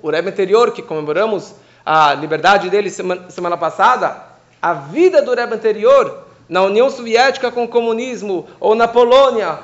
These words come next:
ou nos Estados Unidos, ele não se importava do que as pessoas diziam, do que os comunistas diziam,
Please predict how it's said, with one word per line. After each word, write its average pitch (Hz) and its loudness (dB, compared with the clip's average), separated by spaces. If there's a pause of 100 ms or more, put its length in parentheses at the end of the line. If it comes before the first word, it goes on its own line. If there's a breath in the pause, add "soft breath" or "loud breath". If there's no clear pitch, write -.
ou 247 4
nos 254 -2
Estados 247 -4
Unidos, 226 -4
ele 254 -2
não 285 -8
se 269 -16
importava 262 -2
do 233 -6
que 240 -6
as 226 -8
pessoas 220 -4
diziam, 196 -4
do 185 -6
que 202 -2
os 202 -6
comunistas 240 -4
diziam, 185 -8